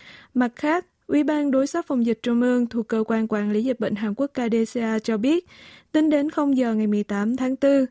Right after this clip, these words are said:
Hàn Quốc ghi nhận bốn mươi bảy nghìn bảy trăm bốn mươi ba ca nhiễm covid mười chín mới, gồm bốn mươi bảy nghìn bảy trăm hai mươi chín ca phát sinh trong cộng đồng và mười bốn ca ngoại nhập. Số ca nhiễm mới lần đầu giảm dưới ngưỡng năm mươi nghìn ca sau sáu mươi tám ngày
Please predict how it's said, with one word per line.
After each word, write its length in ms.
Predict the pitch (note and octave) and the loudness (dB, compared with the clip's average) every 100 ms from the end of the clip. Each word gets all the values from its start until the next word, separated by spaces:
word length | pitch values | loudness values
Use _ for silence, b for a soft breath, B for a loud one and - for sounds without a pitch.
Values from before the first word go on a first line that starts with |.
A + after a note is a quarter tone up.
| _ | _
Hàn 280 | - D4+ C#4+ | -6 -2 0
Quốc 160 | E4+ - | -2 -2
ghi 140 | D4+ | -2
nhận 300 | C#4 G#3+ G#3+ | 0 0 0
bốn 160 | A3+ A#3+ | 0 0
mươi 180 | C#4+ B3+ | -2 -2
bảy 180 | G#3+ | 0
nghìn 300 | A#3+ B3 G#3+ | 0 0 0
bảy 140 | F#3+ G#3+ | -2 -4
trăm 200 | B3 A#3 | -2 -2
bốn 140 | A3 A#3 | 0 0
mươi 120 | C4 | -2
ba 160 | A#3 A3 | -2 -4
ca 160 | A3+ | -2
nhiễm 240 | G#3+ G#3+ A3+ | 0 0 -2
covid 260 | A3 C4+ C4+ | -2 -2 0
mười 240 | A3+ G3+ | 0 0
chín 200 | - A3+ | -2 0
mới, 380 | A3+ A3 C#4 G4 B B B B | 2 2 0 -4 B B B B
gồm 260 | C#4 C#4 C4 | 2 4 4
bốn 160 | C4+ | 2
mươi 120 | D#4+ D4 | 0 -2
bảy 200 | A#3+ B3+ | 0 0
nghìn 320 | C4+ A#3+ A3 | 2 2 0
bảy 160 | G#3+ | -2
trăm 200 | - B3 | -2 -4
hai 140 | A#3 A#3+ | -2 0
mươi 160 | A#3 A3+ | 0 -2
chín 220 | A3+ B3+ | -4 -4
ca 200 | B3 A3 | -4 -4
phát 160 | C#4 | -4
sinh 240 | - A#3 A3 | -2 -2 -2
trong 220 | A3 G#3 | -2 -4
cộng 200 | - G3+ | -4 -2
đồng 260 | G#3+ A3 G#3+ b _ | 0 0 -2 b _
và 120 | B3+ | -2
mười 160 | B3 B3 | 0 0
bốn 260 | A3+ A3+ | 0 -2
ca 200 | C#4 B3 | -2 -2
ngoại 220 | A3 A3 G3+ | -2 -2 0
nhập. 240 | G#3+ G#3+ _ B B B B B B | 0 -2 _ B B B B B B
Số 200 | - D#4 | 0 0
ca 120 | E4+ | 2
nhiễm 280 | D4+ B3+ B3+ | 0 2 0
mới 200 | A#3+ C#4+ | 0 0
lần 240 | D4+ A#3 | 2 2
đầu 180 | A3 G#3 | 0 0
giảm 240 | G#3 A3 | -2 -2
dưới 160 | A#3 B3 | 0 0
ngưỡng 260 | B3+ A3+ A#3 | 0 2 2
năm 240 | A3+ A3 | 2 2
mươi 120 | A3+ | 2
nghìn 200 | A3 G#3+ | 2 0
ca 260 | - A3 G#3+ | -2 -2 -2
sau 320 | - A3 G#3+ | -4 -4 -4
sáu 220 | G#3+ G#3+ | -4 -2
mươi 120 | B3+ | -2
tám 280 | A#3+ A3 A#3 | -2 -2 0
ngày 280 | C4 A#3 | 0 2